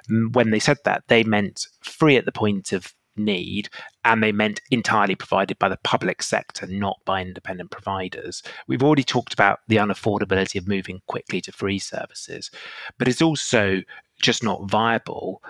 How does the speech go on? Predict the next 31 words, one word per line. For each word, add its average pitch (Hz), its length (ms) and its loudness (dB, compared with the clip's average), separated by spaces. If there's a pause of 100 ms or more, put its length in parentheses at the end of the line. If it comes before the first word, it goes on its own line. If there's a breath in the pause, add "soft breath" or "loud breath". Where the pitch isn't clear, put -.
(220 loud breath)
to 95 580 -2
have 101 220 2
a 98 40 0
vision 95 340 -2
of 92 80 -4
the 95 80 -2
public - 360 -4
sector - 360 -6
delivering 92 560 -4
this 92 240 -6
care, 95 600 -6
because 117 360 -2
at 113 100 -2
the 113 80 0
moment, 117 560 -2 (380 loud breath)
ninety 117 420 0
percent 101 600 -4
of 95 240 -4 (160)
care 104 200 2
services 95 760 -2 (300 loud breath)
are 110 100 4
delivered - 420 2
by 101 120 4
independent 98 560 -2
providers, 104 640 0 (240)
either 113 580 6 (160)
for-profit 113 520 6
companies 110 520 4
or, 104 160 4
or 104 240 2
for, - 160 0